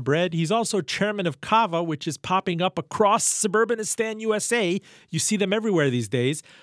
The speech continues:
Full Disclosure airs on N P R member station eighty-eight nine W C V E News, Saturday nights at six, then again Sunday nights at eight. All episodes are available on N P R org, the trusty N P R One app,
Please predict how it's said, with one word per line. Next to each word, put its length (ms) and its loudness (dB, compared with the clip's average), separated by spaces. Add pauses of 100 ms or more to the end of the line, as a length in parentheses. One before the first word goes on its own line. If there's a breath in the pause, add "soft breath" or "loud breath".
Full 200 2
Disclosure 640 2
airs 280 0
on 200 -2
N 160 -6
P 160 -2
R 160 2
member 280 -2
station 600 -2
eighty-eight 500 0
nine 380 -2
W 280 0
C 280 -2
V 300 -2
E 40 -2
News, 460 0 (340 soft breath)
Saturday 400 2
nights 300 -2
at 100 -6
six, 380 -4 (100)
then 140 2
again 320 0
Sunday 360 -2
nights 300 0
at 160 -4
eight. 300 -2 (320 soft breath)
All 200 4
episodes 480 0 (120)
are 200 2
available 760 0
on 200 -2
N 180 0
P 160 0
R 180 2
org, 340 -2
the 100 -4
trusty 600 -4 (100)
N 160 2
P 160 0
R 140 4
One 220 -2
app, 280 -2